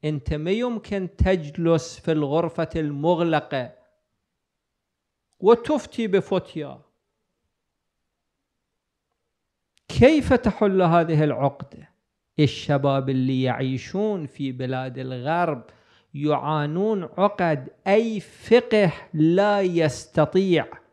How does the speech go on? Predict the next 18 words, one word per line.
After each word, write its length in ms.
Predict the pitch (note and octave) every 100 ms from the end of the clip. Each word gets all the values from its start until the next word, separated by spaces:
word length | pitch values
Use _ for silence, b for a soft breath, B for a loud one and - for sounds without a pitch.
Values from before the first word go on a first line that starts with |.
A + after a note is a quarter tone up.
| _ _ _ _ _
نستطيع 840 | B2+ C3 - - C3 C#3+ E3+ - C3+
أن 180 | C3 B2
نقول 440 | A#2 - E3 F3
بجزم، 960 | B2 C3 A2+ C#3 C#3+ D3 A#2+ A2+ A2+ B2 _ _ _ _ _ _ G3
أي 340 | A3+ A#3+ A3
فقه 680 | - - - C4 B3+ G#3 F3
لا 300 | F3 G#3 G#3+
يستطيع 760 | F#3 E3 - D3+ F3 E3+ D3
حل 420 | B2+ - A#3+ B3
هذه 440 | G#3+ E3 E3+ D#3 C#3+
العقد 500 | B2+ C3+ C3 B2+ B2 _ _ _ _ _ _ _
إلا 420 | G#3+ A#3 G3+ F#3
فقه 420 | D#3+ - E3 - E3
الإمام 600 | D3 C#3+ D3 C#3+ C3 A#2+
جعفر 520 | D3 C3+ C3+ C#3+ C3+
بن 220 | C3 C3+
محمد 560 | B2+ - C3+ C3 C#3 C3+
الصادق، 1000 | C3 B2 - C#3 C#3 C3+ B2 - -